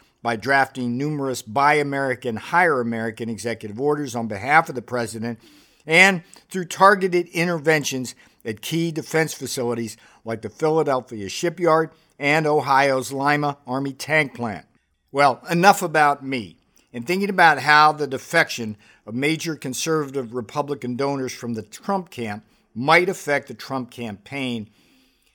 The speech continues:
it is important to first recognize that the grand chess master Donald Trump has seen this problem coming for years. The fact of the matter is that most of the so-called conservative Republican donors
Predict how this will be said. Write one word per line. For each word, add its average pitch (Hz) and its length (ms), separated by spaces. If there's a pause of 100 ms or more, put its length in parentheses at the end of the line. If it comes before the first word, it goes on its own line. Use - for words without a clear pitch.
(180)
it 170 120
is 220 180
important 202 420
to - 20
first 185 240
recognize 135 760
that 131 140
the 139 60
grand 180 460
chess 160 380
master 127 360
Donald 110 360
Trump 156 420 (400)
has 165 340
seen 160 260
this 151 120
problem 120 460
coming 110 300
for 117 140
years. 127 540 (720)
The 151 100
fact 254 440
of 165 80
the 135 60
matter 117 420
is 147 220
that 156 260
most 175 320
of 170 120
the 147 100
so-called 143 640 (240)
conservative 147 760 (120)
Republican 131 760
donors 131 520